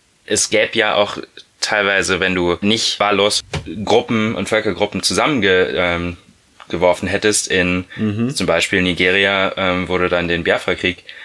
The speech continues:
Speaker 1: losgebrochen hast, weil halt die Völkergruppen untereinander natürlich, weil sie schon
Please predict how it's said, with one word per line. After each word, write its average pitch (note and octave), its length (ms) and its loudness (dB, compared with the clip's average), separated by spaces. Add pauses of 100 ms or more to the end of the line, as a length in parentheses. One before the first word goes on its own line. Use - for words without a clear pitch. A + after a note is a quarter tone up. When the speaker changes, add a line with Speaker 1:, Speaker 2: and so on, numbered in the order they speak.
(320)
Speaker 1:
losgebrochen F#2 580 -2
hast, G#2 300 -2
weil F#2+ 260 2
halt F#2 400 -2
die F2 340 0 (320)
Völkergruppen A2 640 0
untereinander F#2+ 640 0
natürlich, G2 540 0 (800)
weil A2 200 0
sie G#2 120 2
schon G#2+ 320 0